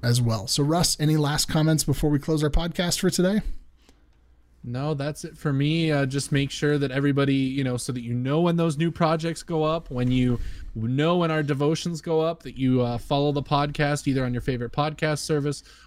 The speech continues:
Speaker 2: or you subscribe to us on YouTube. We just hit seventy-five subscribers, so we are on our way there. Or make sure you head to our website, crossfirepodcast dot com, and you can check out everywhere else you can find us, our community on Facebook, our Discord, all the wonderful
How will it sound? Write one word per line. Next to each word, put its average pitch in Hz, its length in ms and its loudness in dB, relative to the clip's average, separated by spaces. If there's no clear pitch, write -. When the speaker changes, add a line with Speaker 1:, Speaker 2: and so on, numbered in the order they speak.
Speaker 2:
or 214 300 0
you 185 160 -6
subscribe 143 480 0
to 143 160 2
us 131 160 -2
on 123 160 -2
YouTube. 131 340 0
We 139 100 4
just 131 240 0
hit 135 160 0
seventy-five 135 720 2
subscribers, 127 840 -2
so 123 380 0
we 127 160 2
are 117 180 -4
on 131 200 -2
our 120 120 -2
way 117 240 -2
there. 120 400 -4
Or 202 220 0
make 220 220 -2
sure 214 160 0
you 196 80 0
head 185 180 2
to 202 60 0
our 180 100 0
website, 185 520 -2
crossfirepodcast 139 1200 0
dot 127 340 -4
com, 233 560 0
and 131 140 -2
you 139 80 0
can 135 160 -2
check 147 260 0
out 135 240 -2
everywhere 226 580 2
else 151 260 -2
you 151 80 -2
can 135 160 0
find 135 380 2
us, 135 160 0
our 113 120 -2
community 123 520 2
on 110 140 -6
Facebook, 175 680 0
our 123 100 -2
Discord, 135 640 0
all 190 160 0
the 98 80 -8
wonderful 104 440 -16